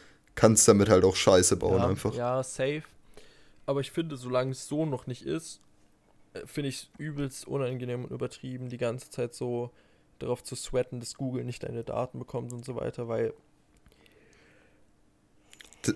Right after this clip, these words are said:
Speaker 1: sonst ist halt aber zu spät,
Speaker 2: Ah.
Speaker 1: musst du wissen. Also wenn
Speaker 2: Oh,
Speaker 1: Google,
Speaker 2: sorry.
Speaker 1: also
Speaker 2: Ähm, jetzt hab ich den Faden verloren, weil ich einmal gehen musste. <laughs> Holy shit.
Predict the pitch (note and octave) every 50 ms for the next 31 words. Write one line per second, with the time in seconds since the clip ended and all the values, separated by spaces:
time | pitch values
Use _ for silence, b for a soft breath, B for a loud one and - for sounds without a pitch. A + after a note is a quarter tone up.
0 | - - A2 - - A2+ A2+ A#2+ - C#3 - - B2+ A2+ G#2+ G#2 F#2+ G2 F2+ -
1 | - G2 - - - G#2 G2+ F#2+ F2+ - F#2 F2+ - - F#2 F#2+ - - F2 F2+
2 | F#2+ F#2 F2+ G2 G2+ G2+ A2+ A2+ A2+ A2+ A#2 A#2 B2+ C3 - - - G2 F#2+ G2
3 | G2 F#2+ F#2+ F#2 F2 - - - - B2 B2 B2 B2 B2 B2 B2 A#2+ - - -
4 | - - - _ _ _ _ _ _ _ _ _ _ _ _ _ _ _ _ _
5 | _ _ _ _ _ _ _ - _ _ _ _ _ _ _ _ _ _ _ -
6 | B2+ - A#2+ A2 - - A2+ - - A2 A2+ A#2 - - B2+ A2+ A2+ A2+ A2 A2+
7 | - - A#2 A2 A2+ A2 - A2 A2+ B2+ A#2 A#2 A#2+ B2 B2 - - A#2+ A#2+ A#2+
8 | - B2 C3+ B2 - - - - - D#3